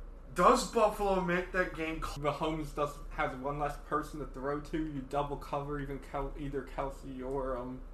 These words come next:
Speaker 2: Tyreek Hill.
Speaker 1: Okay. Buffalo, if Buffalo is not the best team in the A F C by next year, they're going to be, like, second
Speaker 2: Yeah, and
Speaker 1: best.
Speaker 2: Kansas City's up against the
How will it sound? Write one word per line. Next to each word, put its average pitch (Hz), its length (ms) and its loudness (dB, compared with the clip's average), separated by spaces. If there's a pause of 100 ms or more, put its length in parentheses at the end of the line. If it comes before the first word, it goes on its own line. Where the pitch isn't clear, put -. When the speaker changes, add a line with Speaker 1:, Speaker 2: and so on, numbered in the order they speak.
(240)
Speaker 2:
Tyreek 135 420 -4
Hill. 139 280 -4 (140)
Speaker 1:
Okay. 165 220 6 (1000)
Buffalo, 269 640 6
if 190 240 0
Buffalo 196 500 6
is 185 160 0
not 180 200 8
the 170 80 2
best 160 400 4 (140)
team 165 200 -2
in 151 60 -4
the 151 100 -4
A 139 180 2
F 135 80 -4
C 139 180 -4
by 127 200 4
next 127 300 -6
year, 135 260 0 (240)
they're 147 160 6
going 139 280 0
to 135 80 -10
be, 127 120 -4
like, 120 200 -2
second - 380 0
Speaker 2:
Yeah, 185 60 8
and 165 80 4
Speaker 1:
best. - 120 -2
Speaker 2:
Kansas 196 300 2
City's 185 400 4
up 156 180 6
against 156 300 -2
the 147 60 -8